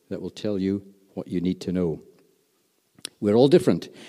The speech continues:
and what works for me will not necessarily work for you. What I will say is this, you have to give God some of your time, at a time that suits you best.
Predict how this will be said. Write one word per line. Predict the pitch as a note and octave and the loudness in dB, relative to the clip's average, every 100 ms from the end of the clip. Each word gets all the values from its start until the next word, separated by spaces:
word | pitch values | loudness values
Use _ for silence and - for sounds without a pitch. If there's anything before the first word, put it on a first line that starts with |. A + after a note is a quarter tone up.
| - - | -20 2
and | A#2 | 4
what | A#2+ | 6
works | C3 D3 | 6 4
for | - C3+ | 4 6
me | C#3+ E3+ | 8 8
will | A#2+ | 8
not | A#2+ D3 | 6 2
necessarily | D3 - D3+ D3+ C#3+ C#3+ | -2 -2 0 0 2 2
work | C#3+ - | 2 0
for | C#3 | 0
you. | C3 F#2 | 2 2
What | G2 A#2 | 2 0
I | |
will | G2 F3+ F#3 | 4 4 6
say | F3 E3 | 4 4
is | C#3+ | 4
this, | F3+ B2 - - - _ _ _ _ _ _ _ _ _ _ | 2 0 -4 -8 -12 _ _ _ _ _ _ _ _ _ _
you | E2+ | -12
have | - B2 - | -8 -8 -8
to | A2+ | -2
give | A#2 F#2+ | -2 0
God | A2+ G2 E2 | -2 -2 -4
some | - F#2+ F2+ | -8 -6 -6
of | G2 | -6
your | F2+ | -8
time, | - F2 D#2 D2+ _ _ _ _ _ _ _ _ _ _ _ _ _ _ _ | -10 -14 -14 -16 _ _ _ _ _ _ _ _ _ _ _ _ _ _ _
at | - | -8
a | F2+ | -8
time | - C3 D#3 | -4 -4 -2
that | B2 | -4
suits | - C#3 - - - _ | 0 0 0 -6 -12 _
you | F#3 B2+ | -4 -4
best. | E2+ - - - | -6 -10 -12 -14